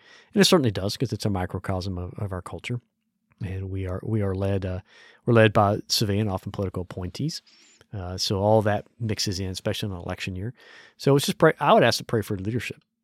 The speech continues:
Pray for leaders that they be focused on the mission, focused on the people, uh, because they,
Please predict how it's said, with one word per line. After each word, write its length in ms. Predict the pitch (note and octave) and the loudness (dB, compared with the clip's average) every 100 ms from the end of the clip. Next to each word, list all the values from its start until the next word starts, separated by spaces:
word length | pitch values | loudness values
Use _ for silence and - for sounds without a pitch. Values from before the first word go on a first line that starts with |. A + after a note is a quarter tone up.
| _ _ _ | _ _ _
Pray 140 | - F3 | 2 4
for 160 | D#3+ | 4
leaders 320 | C3+ D3 F#3 | 2 2 0
that 140 | D3+ B2 | -2 6
they 100 | A#2+ | 6
be 160 | A#2+ | 8
focused 460 | A2+ B2 A2 A#2+ - | 4 4 4 2 -2
on 260 | - G#2+ G2+ | 0 0 0
the 60 | |
mission, 320 | F#2 G2 C#3+ A#2+ | 0 -2 -2 -2
focused 340 | F#2+ - - | -4 -6 -8
on 60 | F#2 | -8
the 80 | |
people, 320 | G2 A2+ - - _ _ _ _ _ _ - | -6 -8 -8 -16 _ _ _ _ _ _ -16
uh, 120 | A2 - - | -12 -12 -12
because 220 | - F#2+ | -4 -2
they, 240 | F2+ F2 | -2 -4